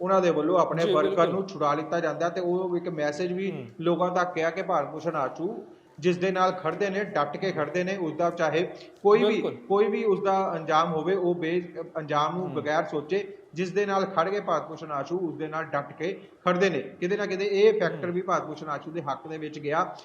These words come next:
Speaker 1: ਤੇ ਜਿਹੜਾ ਇਲੈਕਸ਼ਨ ਤੋਂ ਇੱਕ ਦਿਨ ਪਹਿਲਾਂ ਜੋ ਤਸਵੀਰਾਂ ਲੁਧਿਆਣੇ ਦੇ ਵਿੱਚ ਸਾਹਮਣੇ ਆਈਆਂ, ਉਹ ਵੀ ਕਿਤੇ ਨਾ ਕਿਤੇ ਭਾਰਤ ਭੂਸ਼ਣ ਆਸ਼ੂ ਦੇ ਹੱਕ ਦੇ ਵਿੱਚ, ਅ, ਜਿਹੜੀਆਂ ਭੁਗਤੀਆਂ ਹੋਈਆਂ ਨਜ਼ਰ
Speaker 2: ਹੂੰ।
Speaker 1: ਆਈਆਂ। ਤਾਂ ਤਮਾਮ ਇਹ ਤਿੰਨ ਫੈਕਟਰ ਸੀਗੇ ਜਿਹੜੇ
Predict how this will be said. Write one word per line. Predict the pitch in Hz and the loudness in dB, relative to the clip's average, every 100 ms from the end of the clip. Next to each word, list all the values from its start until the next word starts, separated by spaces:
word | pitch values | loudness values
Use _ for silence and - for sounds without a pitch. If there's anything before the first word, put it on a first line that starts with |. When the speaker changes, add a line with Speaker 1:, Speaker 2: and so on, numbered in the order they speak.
| - | -4
Speaker 1:
ਤੇ | 185 180 175 | 0 2 2
ਜਿਹੜਾ | 170 175 170 160 | 2 4 2 2
ਇਲੈਕਸ਼ਨ | 160 156 - 175 | 0 -2 -2 -4
ਤੋਂ | 175 | -4
ਇੱਕ | 170 | -4
ਦਿਨ | 175 170 | -6 -6
ਪਹਿਲਾਂ | 175 170 180 - - - | -2 2 2 0 -10 -6
ਜੋ | 170 | -4
ਤਸਵੀਰਾਂ | 175 170 - 143 151 180 | -2 -4 -6 -4 -2 -2
ਲੁਧਿਆਣੇ | 180 180 151 143 | -2 -2 -2 -4
ਦੇ | |
ਵਿੱਚ | 160 156 | -6 -4
ਸਾਹਮਣੇ | 151 151 165 | -4 -2 -4
ਆਈਆਂ, | 147 160 175 - - - | -4 -2 -4 -8 -14 -4
ਉਹ | 196 | -4
ਵੀ | 202 | -2
ਕਿਤੇ | 196 190 | -2 -2
ਨਾ | 185 | -2
ਕਿਤੇ | 175 175 | -4 -2
ਭਾਰਤ | 175 147 | -2 -2
ਭੂਸ਼ਣ | 147 147 | -6 -6
ਆਸ਼ੂ | 143 143 | -6 -6
ਦੇ | 147 165 | -6 -4
ਹੱਕ | 135 - | -6 -4
ਦੇ | 147 | -4
ਵਿੱਚ, | 143 139 160 190 - - - 151 | -2 -2 -4 -8 -12 -18 -4 -2
ਅ, | |
ਜਿਹੜੀਆਂ | 147 147 151 156 | 0 -4 -4 -6
ਭੁਗਤੀਆਂ | 170 139 139 135 | -6 -8 -6 -8
ਹੋਈਆਂ | 135 131 156 | -8 -8 -6
ਨਜ਼ਰ | 151 135 | -4 -2
Speaker 2:
ਹੂੰ। | 131 | -2
Speaker 1:
ਆਈਆਂ। | 127 151 | -4 -4
ਤਾਂ | 175 | -4
ਤਮਾਮ | 160 156 156 175 190 | -4 -4 0 0 -2
ਇਹ | 180 | -4
ਤਿੰਨ | 180 180 | -4 -4
ਫੈਕਟਰ | 165 147 - | -4 -4 -6
ਸੀਗੇ | 160 156 180 180 - - | -6 -6 -6 -6 -16 -8
ਜਿਹੜੇ | 151 175 190 | -2 0 0